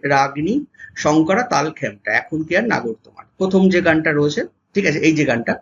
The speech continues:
সেটা। তাহলে এটা কিন্তু কি হচ্ছে তাহলে শুদ্ধ হয়ে যাচ্ছে।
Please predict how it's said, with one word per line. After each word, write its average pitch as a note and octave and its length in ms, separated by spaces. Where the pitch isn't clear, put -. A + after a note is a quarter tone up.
সেটা। A#2 280
তাহলে D3+ 180
এটা E3 240
কিন্তু G#3 320
কি G3+ 140
হচ্ছে G#3 280
তাহলে A#3+ 240
শুদ্ধ G#3 300
হয়ে G#3 200
যাচ্ছে। F#3+ 360